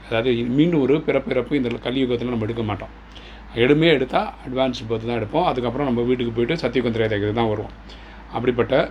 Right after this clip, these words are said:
பிறவி தான் நம்ம எடுக்கணும். இன்னைக்கு கேள்வி, குழந்தைகளுக்கு நீங்கள் இப்போது என்ன வாக்குறுதி கொடுத்திருக்கின்றீர்கள் மற்றும் ஏன்?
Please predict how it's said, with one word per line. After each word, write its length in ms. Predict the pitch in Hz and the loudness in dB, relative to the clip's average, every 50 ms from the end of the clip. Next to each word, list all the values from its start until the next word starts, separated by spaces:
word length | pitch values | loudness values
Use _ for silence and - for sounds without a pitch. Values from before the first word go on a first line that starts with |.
| - - | -4 -6
பிறவி 200 | - 123 113 110 | -4 -2 -2 -2
தான் 80 | 113 120 | -2 -4
நம்ம 180 | 117 107 104 | -4 -4 -4
எடுக்கணும். 300 | 104 107 - 104 - - | -6 -6 -8 -10 -10 -6
இன்னைக்கு 260 | 131 135 139 135 131 | 0 0 2 2 4
கேள்வி, 340 | - - 160 147 120 101 101 - - - - - - - - - - | 6 6 6 6 6 2 -4 -8 -14 -20 -20 -20 -20 -20 -20 -8 2
குழந்தைகளுக்கு 480 | - 190 214 233 247 226 190 147 127 127 | 4 6 8 8 8 6 6 4 4 4
நீங்கள் 200 | 135 127 127 127 | 2 4 4 4
இப்போது 320 | 127 123 120 131 120 120 | 2 4 2 0 2 2
என்ன 200 | 123 139 156 135 | 2 2 2 2
வாக்குறுதி 420 | 120 123 127 - 135 120 117 117 117 | 2 2 2 2 0 0 0 0 -2
கொடுத்திருக்கின்றீர்கள் 800 | - - 123 117 - 117 113 117 117 110 113 110 104 123 117 113 | -2 -4 -6 -2 -2 -2 0 2 2 2 2 2 4 4 2 2
மற்றும் 340 | 113 110 110 - 117 113 | 2 0 0 -2 -2 0
ஏன்? 240 | 113 117 117 107 101 | 2 2 2 2 0